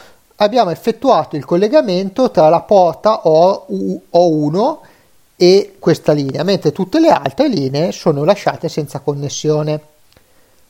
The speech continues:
Vediamo poi cosa succede quando andiamo a mettere come indirizzo il valore decimale due. Beh, in questo caso dobbiamo porre in uscita il valore binario pari alla configurazione tre. In questo caso quindi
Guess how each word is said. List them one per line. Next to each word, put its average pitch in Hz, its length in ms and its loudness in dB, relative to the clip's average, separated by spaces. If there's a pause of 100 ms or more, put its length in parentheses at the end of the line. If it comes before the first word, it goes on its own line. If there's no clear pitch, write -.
Vediamo 226 480 0
poi 214 160 0
cosa 156 120 -6
succede 202 720 -2
quando 190 460 0
andiamo 160 760 -2
a 156 120 -2
mettere 170 500 0
come 170 240 -2
indirizzo 214 720 -2
il 196 160 -4
valore 220 400 2
decimale 175 540 -2
due. 160 340 0 (400)
Beh, 196 120 0
in 175 120 0
questo 214 260 0
caso 185 280 0
dobbiamo 165 540 0
porre 190 400 0
in 180 80 -6
uscita 190 840 -2
il 185 160 -6
valore 160 720 2
binario 170 640 -2
pari 156 300 -2
alla 147 140 -6
configurazione 170 840 -4
tre. - 360 -6 (480)
In 185 120 -4
questo 175 320 0
caso 175 380 0
quindi 175 560 -4